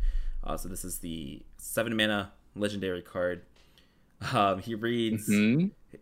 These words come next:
Speaker 1: okay, so first of all, Corbett and I have been asking for cards that impact board positioning, uh, right, forever.
Speaker 2: Yeah.
Speaker 1: Okay, uh, and this is just, like, another card that does that, which is awesome.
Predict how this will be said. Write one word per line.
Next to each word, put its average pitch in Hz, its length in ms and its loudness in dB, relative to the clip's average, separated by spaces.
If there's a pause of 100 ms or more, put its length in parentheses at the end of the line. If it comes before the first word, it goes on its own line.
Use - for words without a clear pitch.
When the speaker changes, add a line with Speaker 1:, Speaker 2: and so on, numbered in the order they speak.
(100)
Speaker 1:
okay, 92 260 0
so 95 380 0 (140)
first - 200 -6
of 101 80 -4
all, 82 160 0
Corbett 113 400 0
and 104 320 -2
I 95 200 -2
have 87 120 -4
been 87 120 -4
asking 92 340 -8
for 85 100 -12
cards 85 440 -8
that 76 200 -8
impact 85 580 -10
board 90 240 -6
positioning, 98 540 -6
uh, 90 60 -6 (420)
right, 95 240 -8
forever. 92 540 -6 (160)
Speaker 2:
Yeah. 113 300 2 (440)
Speaker 1:
Okay, 90 400 -4 (220)
uh, 87 240 -2
and 92 100 -6
this 92 120 -8
is 92 60 -12
just, 87 160 -10
like, 82 140 -6
another 85 460 -8 (260)
card 90 320 -6
that 76 200 -8
does - 200 -8
that, 277 240 -6
which - 160 -6
is - 300 -10
awesome. 214 400 -8